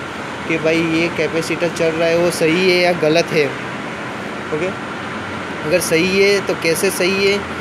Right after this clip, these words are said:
अगर गलत है तो उसको कैसे से काम कर रहा है, उसको निकालना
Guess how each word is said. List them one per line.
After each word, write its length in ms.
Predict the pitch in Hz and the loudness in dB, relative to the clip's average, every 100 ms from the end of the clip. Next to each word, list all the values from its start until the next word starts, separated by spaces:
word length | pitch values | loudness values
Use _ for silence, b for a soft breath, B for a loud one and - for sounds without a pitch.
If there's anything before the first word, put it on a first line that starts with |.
| - 160 | -6 -2
अगर 200 | 170 170 | 0 2
गलत 260 | 160 165 185 - | 2 4 2 0
है 200 | 185 196 190 | 2 2 2
तो 100 | 180 | 0
उसको 240 | 156 - 190 - | 0 0 -2 0
कैसे 320 | 165 156 196 202 - - - - - - - - - - - | -2 0 0 -2 -4 -8 -8 -8 -8 -8 -8 -6 -6 -8 -2
से 120 | 185 185 - - - - - - - | 0 0 -4 -8 -8 -8 -8 -6 0
काम 240 | 160 180 180 | 0 0 0
कर 140 | 180 | 0
रहा 160 | 175 185 | 2 4
है, 180 | 185 185 | 4 2
उसको 260 | 160 - 170 | 0 -2 -2
निकालना 380 | 160 151 175 185 | -2 -2 0 0